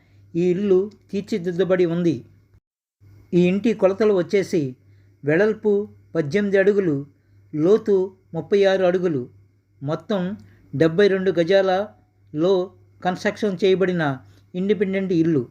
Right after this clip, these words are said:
మధ్య గది డబల్ బెడ్లు ఉండడానికి అనుకూలంగా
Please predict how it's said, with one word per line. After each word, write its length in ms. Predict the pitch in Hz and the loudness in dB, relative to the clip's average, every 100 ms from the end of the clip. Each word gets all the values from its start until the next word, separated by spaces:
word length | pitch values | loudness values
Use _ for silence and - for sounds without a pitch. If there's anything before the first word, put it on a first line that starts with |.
| _ - - _ _ _ _ _ - - - 147 | _ -20 -20 _ _ _ _ _ -20 -20 -8 -2
మధ్య 320 | 147 151 214 | 0 4 4
గది 280 | 190 170 139 127 _ _ _ _ - | 4 2 -2 -4 _ _ _ _ -14
డబల్ 400 | 117 147 160 202 | -4 -2 0 0
బెడ్లు 480 | 185 190 165 185 196 208 _ _ _ _ - | 0 0 0 2 2 0 _ _ _ _ -10
ఉండడానికి 640 | 156 190 190 190 175 202 | -2 2 2 0 -2 -2
అనుకూలంగా 680 | 185 165 175 208 196 190 180 | -2 -4 -2 0 0 0 0